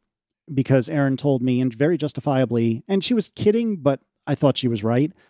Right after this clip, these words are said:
Like, "Oh, I took care of the two kids. It's your turn." I was like, "No, actually, you know what? She's right. I know she's kidding, but she's right. I should take care of this." So,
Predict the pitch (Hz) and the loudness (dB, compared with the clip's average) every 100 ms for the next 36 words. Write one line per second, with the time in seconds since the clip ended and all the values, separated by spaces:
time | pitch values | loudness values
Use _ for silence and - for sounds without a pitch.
0 | - 233 302 254 269 240 247 202 226 - | -4 2 2 0 -4 2 2 2 -4 0
1 | 185 131 170 156 127 107 101 143 185 180 | 0 0 0 0 0 -2 -2 -2 -2 0
2 | 214 247 185 - 202 170 185 202 208 - | 0 0 -2 -2 -2 0 0 0 -2 -8
3 | _ _ _ - 269 - 127 226 123 - | _ _ _ -2 0 0 0 0 -4 -10
4 | _ _ - 190 311 151 - 262 135 110 | _ _ -2 -2 0 -4 -4 0 0 0
5 | - - 277 156 233 123 170 226 - 311 | -2 0 2 2 2 0 0 -2 0 0
6 | - 147 117 156 131 104 170 - - - | 0 0 0 0 -2 -2 -2 -2 -6 -4
7 | 160 156 | 0 0